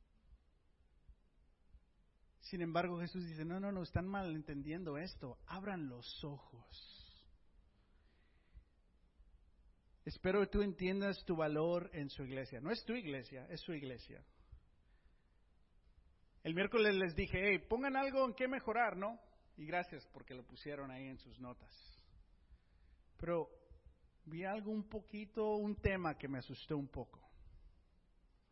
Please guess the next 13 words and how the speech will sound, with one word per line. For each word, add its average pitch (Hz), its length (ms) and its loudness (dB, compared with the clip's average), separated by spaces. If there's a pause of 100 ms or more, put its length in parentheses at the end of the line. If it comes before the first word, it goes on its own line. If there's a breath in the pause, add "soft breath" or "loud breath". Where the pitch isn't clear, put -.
(220)
Este 170 300 2
deseo 180 480 2
de 151 160 2
que 131 360 -4 (380)
quiero 170 240 0
esto 160 240 -6
para 127 240 -8
mí. 120 300 -8 (2250)
Sabes, 170 300 2 (680)
nosotros 175 520 2
no 165 120 2
estamos 165 400 -2
aquí 165 500 -4